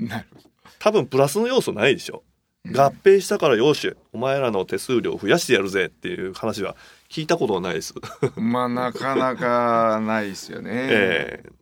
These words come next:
Speaker 2: なので、そういった時にそのビジネスモデルが、
Speaker 1: はい。
Speaker 2: 代理店ビジネスモデルっていうのが通用するかどうかっていうのを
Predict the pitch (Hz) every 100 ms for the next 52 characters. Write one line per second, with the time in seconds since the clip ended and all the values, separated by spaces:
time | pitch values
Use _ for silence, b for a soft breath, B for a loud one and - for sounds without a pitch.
0 | _ _ - 123 123 110 117 117 104 92
1 | - 127 123 - 135 139 151 180 135 113
2 | 98 95 101 98 - 98 90 82 85 87
3 | 87 - 85 101 101 87 95 95 92 92
4 | - 95 90 82 - - 80 104 135 -
5 | _ - 110 87 - 71 76 95 90 135
6 | 139 - 139 147 82